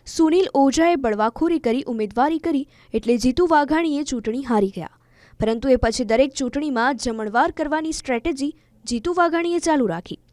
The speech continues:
તેને સફળતા મળતી જોઈને ભાવનગર જિલ્લાની અન્ય બેઠકો પર પણ એ જ ટ્રેન્ડ શરૂ થયો.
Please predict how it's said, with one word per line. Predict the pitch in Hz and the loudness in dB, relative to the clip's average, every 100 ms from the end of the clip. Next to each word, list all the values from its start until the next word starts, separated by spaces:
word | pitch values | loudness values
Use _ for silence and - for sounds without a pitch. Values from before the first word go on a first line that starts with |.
| _ _ _ _ | _ _ _ _
તેને | 247 254 | 0 2
સફળતા | 269 269 330 349 370 | 2 2 2 2 0
મળતી | 311 285 330 349 | 0 0 0 0
જોઈને | 294 285 302 | 0 -4 -4
ભાવનગર | 269 226 262 294 311 | -4 -4 -4 -4 -4
જિલ્લાની | 277 254 262 269 - | -4 0 0 0 -6
અન્ય | 247 247 | -6 -4
બેઠકો | 214 214 285 302 285 | -4 -2 -4 -4 -2
પર | 233 214 | -4 -4
પણ | 262 302 _ _ - | -6 -8 _ _ 0
એ | 339 | 0
જ | 370 | 0
ટ્રેન્ડ | - 254 220 262 - | -2 -2 -2 -6 -12
શરૂ | - 285 233 | -2 0 0
થયો. | 165 170 | -2 -10